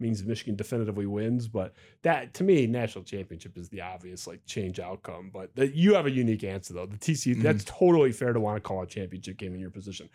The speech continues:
Speaker 1: All right, you touched on it. The Maze Rage versus the Izzone. You, you basically kind of white flagged this early. You said you think the Izzone is the superior student section?
Speaker 2: Yeah, I, I mean, it's not purely because of, um,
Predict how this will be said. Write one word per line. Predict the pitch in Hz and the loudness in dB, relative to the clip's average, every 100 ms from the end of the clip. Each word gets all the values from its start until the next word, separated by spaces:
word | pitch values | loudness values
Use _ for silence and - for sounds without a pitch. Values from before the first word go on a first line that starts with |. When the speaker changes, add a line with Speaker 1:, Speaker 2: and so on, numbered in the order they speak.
| - - - - | -20 -20 -16 0
Speaker 1:
All | 175 | 2
right, | 165 | 4
you | 196 | 0
touched | 220 196 - - | 2 0 0 -4
on | 110 95 | -4 -4
it. | 87 - _ _ _ | -10 -16 _ _ _
The | 143 | 2
Maze | 160 202 320 - | 4 6 6 4
Rage | 214 220 175 | 4 4 4
versus | 196 185 | 2 2
the | 190 180 | 2 4
Izzone. | 185 139 113 147 | 6 4 4 2
You, | |
you | 233 151 247 | 0 4 4
basically | 302 214 330 - - 185 | 6 6 6 4 0 0
kind | 175 - 190 | 2 2 2
of | 139 - | 0 -8
white | 127 156 226 | 2 4 4
flagged | - 170 185 175 | 0 2 4 4
this | 139 - | 0 0
early. | 160 190 110 | 2 4 4
You | 117 | 0
said | 143 160 139 | 2 4 4
you | 139 | 0
think | 139 127 | -2 0
the | 131 | 0
Izzone | 131 131 123 | 4 4 4
is | 117 110 | 2 0
the | 113 | -6
superior | - 110 123 113 107 | -8 -2 0 0 -2
student | - 110 117 | -2 -4 -2
section? | 139 - 160 - _ | -6 -6 -10 -10 _
Speaker 2:
Yeah, | 143 151 139 131 - | 4 6 6 4 4
I, | 139 117 78 - _ _ _ - | 4 2 -4 -16 _ _ _ 2
I | |
mean, | 160 165 | 4 4
it's | 147 | 2
not | 156 160 - | 4 4 2
purely | - - 127 131 139 143 | -6 0 4 6 6 6
because | 135 117 139 127 113 | 4 4 4 4 4
of, | 120 113 | 2 2
um, | 107 101 90 90 | 0 0 -4 -12